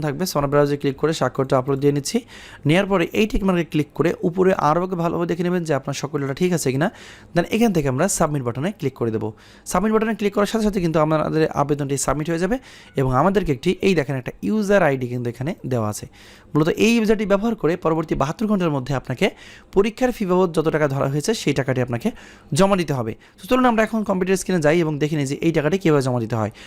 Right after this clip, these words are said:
তার আগে বলে দেবো এই অ্যাপ্লিকেন্ট কপিটি অবশ্যই আপনাকে সংরক্ষণ করে রাখতে হবে। পরবর্তীতে ভাইভার সময় এই অ্যাপ্লিকেন্ট কপিটি বা আবেদন ফর্মের কপিটি আপনার প্রয়োজন হতে পারে। বন্ধুরা চলে আসলাম আবেদন ফর্মের টাকা কীভাবে জমা দেবেন সেই বিষয়টা আলোচনা করার জন্য। তো দেখতেই পাচ্ছেন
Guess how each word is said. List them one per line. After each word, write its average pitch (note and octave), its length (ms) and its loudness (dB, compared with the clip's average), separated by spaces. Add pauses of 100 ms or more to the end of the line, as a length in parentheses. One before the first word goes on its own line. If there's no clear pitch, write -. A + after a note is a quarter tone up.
(140)
তার F3 160 0
আগে A3+ 140 2
বলে A3+ 160 0
দেবো E3 120 -2 (180)
এই G#3 100 -2
অ্যাপ্লিকেন্ট G#3+ 380 0
কপিটি G#3+ 240 -2 (120)
অবশ্যই E3 300 -2
আপনাকে C3+ 220 -4 (160)
সংরক্ষণ E3 360 2
করে C#3 140 4
রাখতে B2+ 200 -4
হবে। D#3 140 2 (440)
পরবর্তীতে G3+ 400 0 (120)
ভাইভার F#3 340 -2
সময় D#3 280 -2
এই E3 80 0
অ্যাপ্লিকেন্ট D3 340 -2
কপিটি C#3 260 -2 (380)
বা C#3 140 2
আবেদন F3+ 300 0
ফর্মের F#3+ 280 0
কপিটি D#3+ 300 2
আপনার G3 180 -2 (100)
প্রয়োজন E3 300 2
হতে C3 180 0
পারে। A2 120 0 (140)
বন্ধুরা A3+ 280 4 (160)
চলে G3+ 200 4
আসলাম A#3 220 -2 (180)
আবেদন G3+ 360 2
ফর্মের G3+ 380 2
টাকা G#3 200 0
কীভাবে G3 360 -2
জমা D#3+ 200 2
দেবেন G3 220 -2
সেই F#3+ 180 4
বিষয়টা E3 260 0
আলোচনা C3+ 320 -2
করার B2 260 2
জন্য। B2+ 160 0 (220)
তো - 100 2
দেখতেই F#3+ 240 2
পাচ্ছেন A3 220 2